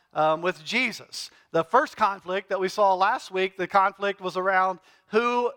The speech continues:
Jesus was eating with, that he was eating with the wrong people. He was eating with sinners. Today, it's more about the eating habits of hi-, his disciples is what the question is. So last week was kind of a who question. This week is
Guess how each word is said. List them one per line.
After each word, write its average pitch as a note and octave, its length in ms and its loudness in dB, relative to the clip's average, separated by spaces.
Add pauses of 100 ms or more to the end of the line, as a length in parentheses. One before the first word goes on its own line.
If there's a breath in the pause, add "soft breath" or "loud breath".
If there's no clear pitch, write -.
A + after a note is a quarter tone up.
Jesus G#3 480 -2
was G3+ 220 -2
eating G#3 420 -2
with, B3+ 320 4 (320 soft breath)
that E3+ 100 -10
he F3+ 60 -2
was G3+ 160 -4
eating C4 280 -2
with A#3+ 140 0
the G#3+ 80 -2
wrong A3+ 360 2
people. A#3+ 480 -6 (400 soft breath)
He F3+ 100 -6
was F3+ 140 -2
eating G3 220 0
with G3 100 -4
sinners. - 600 -4 (340 soft breath)
Today, G#3+ 520 2
it's G3+ 200 -6
more G3+ 240 4
about F#3 320 0
the G3+ 180 -8
eating A3+ 300 -4
habits G3+ 520 0
of F#3+ 440 2 (100)
hi-, G3 420 -2
his F3+ 260 -4
disciples G#3 840 -4
is F3 180 -8
what E3+ 200 0
the F#3+ 60 -18
question - 460 -2
is. C#3+ 260 -4 (240 loud breath)
So F3+ 140 -4
last G3+ 260 2
week A3 120 -2
was F#3+ 120 -12
kind G3 180 0
of F3+ 60 -8
a F3 100 -4
who G#3+ 180 -2
question. G#3 480 0
This G3 200 -8
week G3 240 -2
is F#3 180 -2